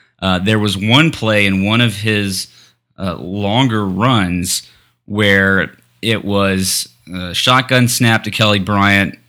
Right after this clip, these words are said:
I believe it was Kelly Bryant. Etienne's off to his left. He takes a step to his left, acting like he's going out into the flats.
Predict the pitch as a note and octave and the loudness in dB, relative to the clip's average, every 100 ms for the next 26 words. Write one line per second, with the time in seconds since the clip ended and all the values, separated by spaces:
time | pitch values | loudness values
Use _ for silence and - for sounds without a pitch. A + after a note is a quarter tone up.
0 | - - F2 - F#2+ D2+ - E2+ D#2+ F2 | -14 -10 -8 -4 -4 -4 -6 -8 -6 -6
1 | E2 E2 - - - A#2+ A#2+ B2+ A#2 G#2 | -6 -8 -14 -18 -2 0 2 4 4 4
2 | G2+ G2+ - G2 F2+ F#2+ G#2 F#2+ F2 - | 2 0 -2 -4 -4 -2 2 2 0 -4
3 | - - _ _ - F#3 A#3 - G#2+ - | -18 -20 _ _ -4 2 2 2 0 -2
4 | - D3 - - G#2 F2+ F2 F2+ E2+ F2+ | 2 0 0 -6 -6 -8 -10 -8 -6 -6
5 | F#2 G2 G#2+ A2+ G#2 G2+ F#2+ F#2 F#2+ G2+ | -2 0 0 0 0 -2 -2 -4 0 0
6 | G2 G2 G2 F#2 F#2+ - - A2+ G#2+ C2+ | 2 2 2 -2 -4 -8 -6 2 2 2
7 | B1 - | -2 -8